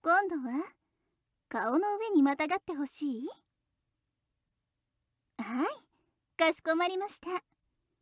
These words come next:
このスカートの奥に秘められたエレンのパンツで楽しませて差し上げます。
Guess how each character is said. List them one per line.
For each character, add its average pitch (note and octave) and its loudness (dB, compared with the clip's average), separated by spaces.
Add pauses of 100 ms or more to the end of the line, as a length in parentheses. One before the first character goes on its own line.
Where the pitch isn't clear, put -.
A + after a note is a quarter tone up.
(1040)
こ C#4 2
の C#4+ 4
ス - -10
カ E4+ 0
ー F4 -4
ト D#4+ 0
の C4+ 4
奥 D#4 0
に C4+ 6
秘 C4+ 0
め C#4+ 4
ら E4 4
れ F4 0
た C#4+ -2 (800)
エ C4 2
レ G4 4
ン D4+ 2
の A3+ -2
パ C#4+ 2
ン D#4 6
ツ - -16
で B3+ -2
楽 C4 0
し G#4+ -8
ま A#4+ -4
せ A4+ -4
て F#4+ -2
差 E4+ -2
し D#4+ -6
上 D#4 2
げ E4+ -4
ま F#4 -6
す。 - -18